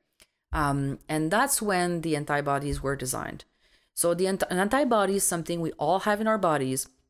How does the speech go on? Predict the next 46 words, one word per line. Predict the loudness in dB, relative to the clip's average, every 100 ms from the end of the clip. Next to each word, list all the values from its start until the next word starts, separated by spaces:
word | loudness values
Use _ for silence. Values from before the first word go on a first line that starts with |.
| _
It | -6 0
usually | 2 2 2 0 0
plays | 0 0 2
a |
role | 2 4 4 2
in | 0 -2
the | 0 0
immune | 0 0 0
system, | 0 0 0 -2 -4 -8 _ _ _ _ _ -8
um, | -2 0 0
because | 0 0 0
antibodies | 0 2 2 2 2 -2
bind | -2 0 2 2 2 0
to | -2
a |
target. | -2 -6 0 2 2 0 -4 -6 -12 -16
So | -6 -2
whatever | 0 2 0
the | 0
target | 2 2 2
is, | -2 -4 -4 -14 -20 _
it's | -2
like | 0
a | 2
lock | 2 2 0
and | -4
key | -4 -4
system. | -2 -2 -4 -6 -12 _ -20 -20 _
They | -4
bind | 2 2 2
to | 0
a |
target | 0 2 2 2 0
and | -2 -6
they |
prevent | -2 -2 0 0 2 2
this | 0 0
target | 2 2 0 -2 -6
to, | -6 -6 -6 -8
from | -4 -2
doing | 0 0 0
whatever | 0 0 0 0
it's | 0
supposed | -2 -4 -6
to | -6
do. | -10